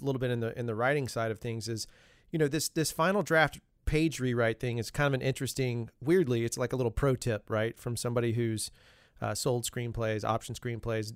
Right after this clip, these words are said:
developed projects, has been in the business and pushing it. I mean, that, I haven't heard of that.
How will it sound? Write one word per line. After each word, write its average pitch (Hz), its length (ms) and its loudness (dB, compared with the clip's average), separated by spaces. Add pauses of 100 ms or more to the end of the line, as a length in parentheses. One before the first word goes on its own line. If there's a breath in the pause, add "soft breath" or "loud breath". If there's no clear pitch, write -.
(100)
developed 117 360 2
projects, 110 480 0
has 110 140 -8
been 117 140 -4
in 113 80 -2
the 104 60 -4
business 117 440 -2 (320 soft breath)
and 113 100 -4
pushing 127 340 2
it. 104 160 -6 (260 soft breath)
I 135 40 -4
mean, 135 120 2
that, 147 220 0 (300)
I 131 140 6
haven't 156 200 6
heard 156 220 4
of 123 100 0
that. 110 300 0